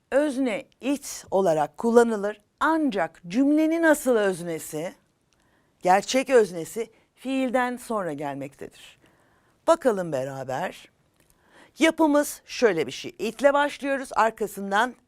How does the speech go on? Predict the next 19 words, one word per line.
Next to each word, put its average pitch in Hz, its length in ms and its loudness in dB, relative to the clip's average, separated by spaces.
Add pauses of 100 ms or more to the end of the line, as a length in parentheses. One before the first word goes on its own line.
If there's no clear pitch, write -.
(160)
be 175 140 -8
gelecek. 160 680 -4 (640)
Hemen 285 260 2
ardından 254 640 2
bir 185 100 -8
sıfata 208 440 -2
ihtiyacımız 254 800 0
var. 254 400 0 (840)
Eğer 247 360 4
gerekiyorsa 226 840 0
for 254 280 4
somebody'yi 185 560 -4
karşılayacak 180 760 -2
bir 233 100 -12
ifade 247 420 -2
kullanacağım 240 760 0 (360)
ve 277 80 2
ardından 247 640 4
infinitifle 208 920 -4